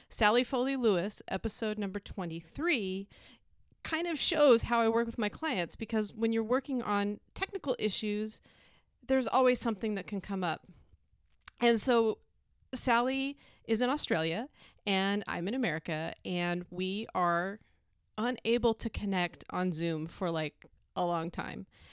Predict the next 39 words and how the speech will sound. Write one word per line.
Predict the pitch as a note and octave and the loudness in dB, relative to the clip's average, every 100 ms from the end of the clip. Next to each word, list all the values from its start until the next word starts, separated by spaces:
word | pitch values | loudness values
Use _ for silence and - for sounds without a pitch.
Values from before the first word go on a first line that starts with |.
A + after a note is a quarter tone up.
| - - | -20 -4
And | G#3 G#3 A3 - | 2 4 4 4
all | A3+ C#4+ | 4 4
I | D4 | 2
can | D4 | 2
do | A3 G#3 | 2 2
about | G3 F#3 F#3 | 0 -2 -2
it | F#3+ | -2
is | G3 F#3 - | -2 -4 -2
laugh, | F3+ B3 G#3 | 0 0 0
and | F3+ | -2
we | F3 | -2
just | F3 - | -4 -6
keep | F#3 | -10
trying. | - D#3+ D#3+ E3+ | -6 -6 -6 -6
And | F3 | -2
we | F#3 | -2
ultimately | A3 G#3+ A3+ F#3+ G3+ | 0 0 -2 -2 -4
get, | F#3 D#3+ F3 - - - | -2 -2 -4 -8 -20 -10
which | F#3+ F#3+ - - | 0 0 0 -2
is, | F#3 F#3 - - | -2 -2 -6 -4
I | F#3+ | -2
mean, | G3 | 0
it's | G3+ | 0
just | - G3 G3 | -2 -4 -2
an | |
amazing | F#3 F3+ F#3+ G3+ G#3+ | -2 0 0 0 -2
and | F#3+ F3+ | -4 -4
fun | - F3+ F3 F3+ - | -2 0 0 -4 -2
interview, | G3+ B3+ F3+ E3 D3+ F#3 - - - - | 0 0 0 -2 -2 -4 -8 -20 -20 -6
um, | F#3 F3+ F3 F#3 F#3 - | -2 0 0 -2 -8 -6
in | G#3 F#3 F#3 F#3 | -2 0 -2 -4
episode | F#3+ - E3+ F3 | -4 -4 -4 -6
twenty-three. | - - E3+ A#3 B3+ A3 F#3 - - - | -8 -8 -6 -2 -2 -2 -6 -16 -16 -2
Now, | A#3+ A3+ A3 - | 4 4 4 0
the | G#3+ | -2
rest | A#3+ E4 G4+ - | 2 2 2 0
of | A3 G#3 G3+ G#3 | 2 2 0 -8
the | G3 F#3+ | -4 -2
story | - - F4 B3+ D#3 E3 | -2 -2 0 2 2 0